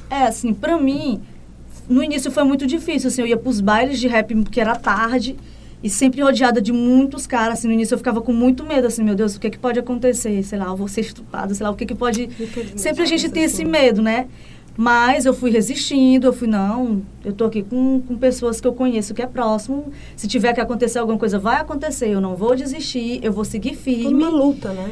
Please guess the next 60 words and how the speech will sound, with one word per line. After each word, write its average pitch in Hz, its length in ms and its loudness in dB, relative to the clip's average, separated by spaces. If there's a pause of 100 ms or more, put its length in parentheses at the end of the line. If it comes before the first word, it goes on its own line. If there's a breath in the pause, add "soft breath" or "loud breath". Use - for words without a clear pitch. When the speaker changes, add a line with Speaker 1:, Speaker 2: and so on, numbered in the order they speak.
(140)
Speaker 1:
É, 247 360 4
é 247 60 6
uma 254 200 2
luta, 311 480 -2
exatamente. 233 840 -2 (280 loud breath)
A 214 80 0
gente 233 200 0
acredita 254 440 2
numa 320 180 -2
coisa, 262 400 2
a 254 40 4
gente 254 220 -2
não 254 120 2
pode 269 220 -2
desistir 262 280 -8
por 254 140 -8
qu-, 226 160 -10 (240)
qualquer 240 320 -2
coisa 226 200 0
que 202 120 -12
pode 208 200 0
acontecer 214 440 -2
ou 240 60 0
por 247 200 2
um 247 60 0
medo. 180 340 -2 (400 loud breath)
A 214 60 -4
gente, 254 320 0 (240)
por 294 100 0
mais 302 240 2
que 339 220 -2
a 311 40 -2
gente 285 240 -2
tenha 262 240 2
medo, 254 200 4
a 277 40 0
gente 285 220 -4
tem 294 140 -4
que 311 100 -8
insistir 349 420 -2
pra 349 140 0
ver 311 120 0
o - 20 -6
que 330 80 -2
acontece, 294 580 -4
né? 247 220 -4 (100)
Se - 160 -10
quebrar 214 300 2
a 208 40 -2
cara, 247 300 -4
se - 80 -6
acontecer 233 380 -4
alguma 233 160 -4
coisa, 262 260 0
já 320 160 -8
foi, 320 240 -6
faz 262 220 -6
parte 254 240 -4
da 262 100 0
vida. 233 320 -6